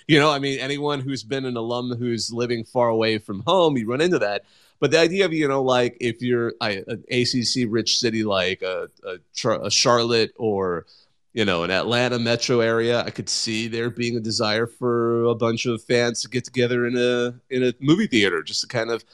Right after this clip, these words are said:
have a game watch party and, you know, bring, able to bring candy, you know, whatever, you know, popcorn, all that stuff, and make a mess and not have to worry about necessarily pissing off some homeowner. But, uh,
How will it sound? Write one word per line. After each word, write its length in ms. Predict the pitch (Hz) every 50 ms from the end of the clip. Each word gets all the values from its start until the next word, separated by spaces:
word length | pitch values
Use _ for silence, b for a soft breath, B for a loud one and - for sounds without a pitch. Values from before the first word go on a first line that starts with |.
| b b b b b b
have 140 | 135 135 135
a 40 | 135
game 220 | - 143 156 180
watch 300 | 185 131 90 82 - -
party 380 | - 127 113 107 101 104 104 98
and, 160 | 101 104 110
you 80 | 110 90
know, 100 | 90 95
bring, 220 | 95 110 107 110
able 180 | 110 117 113 110
to 40 |
bring 160 | 107 117 117 110
candy, 520 | - - 120 113 117 117 110 117 117 107 - - - -
you 120 | 139 113
know, 20 |
whatever, 600 | 98 107 110 113 113 110 113 113 110 110 104 98 - _
you 160 | 120 120 104
know, 160 | 92 90 90 - _ -
popcorn, 800 | - 117 113 113 - - 127 123 117 113 117 110 110 110 107 107
all 240 | - - 117 120 127
that 200 | 120 107 101 -
stuff, 280 | - - - 113 107 -
and 80 | - 104
make 160 | 104 107 -
a 40 | 98
mess 300 | 92 107 104 101 101 -
and 60 | 113
not 60 | 107
have 100 | 101 98 -
to 60 | 101
worry 140 | 92 95 101
about 240 | 95 98 92 90 _ _ _ _ _ _ _ _ _ _
necessarily 520 | - 113 - - - 131 117 107 101 98 92
pissing 360 | - - 104 - 101 92 101
off 180 | 101 101 98
some 300 | - - 117 104 98 92
homeowner. 560 | - - 123 131 123 104 90 80 82 85 87 -
But, 280 | 101 104 101 98 98
uh, 320 | 101 101 104 104 98 98